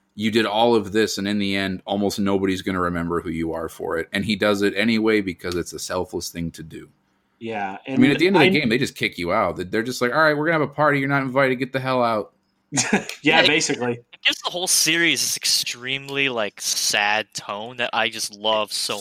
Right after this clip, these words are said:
Speaker 3: much.
Speaker 1: I do, too. And surprisingly, even Wind Waker was pretty depressing in the end
Speaker 3: Yeah.
Speaker 1: when, when the King of Hyrule just essentially says, "Yeah, man, you know, as much as I was trying to revisit the past, yeah, shit ain't gonna happen. I'm just gonna go ahead and sink this city if that's cool with you."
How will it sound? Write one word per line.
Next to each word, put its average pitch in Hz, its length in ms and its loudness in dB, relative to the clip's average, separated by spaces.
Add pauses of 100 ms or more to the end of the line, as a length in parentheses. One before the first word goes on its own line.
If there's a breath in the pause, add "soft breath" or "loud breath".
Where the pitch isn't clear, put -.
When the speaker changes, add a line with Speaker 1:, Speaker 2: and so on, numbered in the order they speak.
Speaker 3:
much. 98 440 -2
Speaker 1:
I 165 80 0
do, 208 160 -2
too. 160 140 -6
And 160 100 -2
surprisingly, 175 560 0 (180)
even 131 260 0
Wind 170 220 4
Waker 104 260 0
was 92 140 -2
pretty 107 240 -2
depressing 95 540 -2
in 92 80 -2
the 92 160 -2
end 92 160 -2
Speaker 3:
Yeah. 247 320 6
Speaker 1:
when, 90 220 -10
when 107 340 0
the 107 80 0
King 123 180 2
of 104 100 2
Hyrule 113 300 4
just 104 300 -4
essentially 113 420 0
says, 107 340 -4
"Yeah, 117 200 2
man, 107 380 2
you 120 100 -4
know, 117 220 2
as 113 140 0
much 123 180 2
as 113 100 -2
I 117 40 4
was 113 120 0
trying 117 220 0
to 107 60 4
revisit 101 440 0
the 98 80 -4
past, 98 400 -4
yeah, 98 120 -2
shit 104 220 -6
ain't 101 120 -4
gonna 95 180 -4
happen. 98 300 -4
I'm 98 80 -2
just 113 160 -4
gonna 104 160 -2
go 90 160 0
ahead 90 220 0
and 85 100 -4
sink 90 260 -4
this 87 140 -4
city 87 260 -2
if 80 80 -8
that's 87 160 -4
cool 85 200 -4
with 85 140 -4
you." 87 240 -2